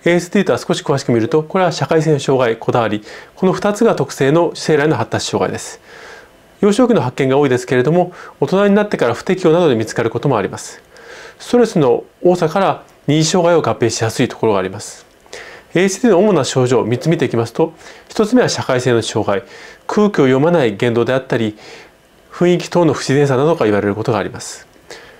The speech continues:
二つ目はこだわり、細かいことにこだわってしまったり、状況に合わせた臨機応変な対応が難しかったりすることがあります。三つ目が二次障害、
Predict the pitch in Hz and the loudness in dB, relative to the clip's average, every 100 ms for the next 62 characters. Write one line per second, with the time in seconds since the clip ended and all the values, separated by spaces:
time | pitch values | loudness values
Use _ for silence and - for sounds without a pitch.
0 | - _ - 185 185 240 165 - 117 107 | -20 _ -6 -2 2 2 2 0 0 2
1 | 101 101 - _ _ _ - - 190 202 | 0 -4 -10 _ _ _ -20 -6 -2 0
2 | 220 190 135 - 135 143 147 120 120 117 | 2 2 0 0 0 0 0 -2 -2 -2
3 | 131 123 123 - - - - 175 180 190 | 0 0 0 -6 -20 -12 0 2 4 2
4 | 180 185 185 117 147 175 135 123 123 - | 4 2 0 0 0 2 2 2 0 0
5 | 120 120 131 113 - 135 - 127 110 - | 0 2 0 -2 -4 -4 -4 -2 -4 -4
6 | - 110 127 107 110 113 - - - - | -6 -2 -2 -2 -6 -14 -18 -20 -20 -20
7 | - - - - - 151 214 233 143 127 | -20 -20 -20 -16 -6 -2 2 2 4 2
8 | 123 131 101 95 | 2 0 0 -4